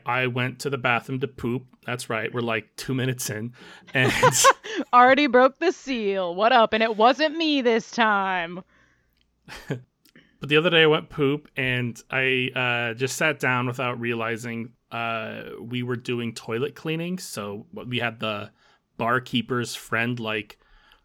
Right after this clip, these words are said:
Speaker 1: around the toilet bowl.
Speaker 2: You barkeeper's friend? Your junk?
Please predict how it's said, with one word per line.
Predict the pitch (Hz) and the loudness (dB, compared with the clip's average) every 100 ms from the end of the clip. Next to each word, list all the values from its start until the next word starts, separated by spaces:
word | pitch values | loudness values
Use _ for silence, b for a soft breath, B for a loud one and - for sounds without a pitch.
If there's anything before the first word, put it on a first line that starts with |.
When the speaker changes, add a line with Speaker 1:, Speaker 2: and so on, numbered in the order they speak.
| _ | _
Speaker 1:
around | 127 123 120 | -2 0 2
the | 120 | 0
toilet | 110 - 117 120 | -4 -4 -2 -2
bowl. | 120 131 135 151 - - | -4 -4 -4 -4 -8 -8
Speaker 2:
You | 220 302 285 _ | 4 4 4 _
barkeeper's | 220 247 311 - 311 320 330 320 269 | 4 6 4 2 -2 0 0 -2 -2
friend? | - 226 247 302 349 349 | -6 0 2 2 0 -2
Your | 254 269 | -2 -2
junk? | 208 165 220 392 453 - | -2 0 2 2 0 -10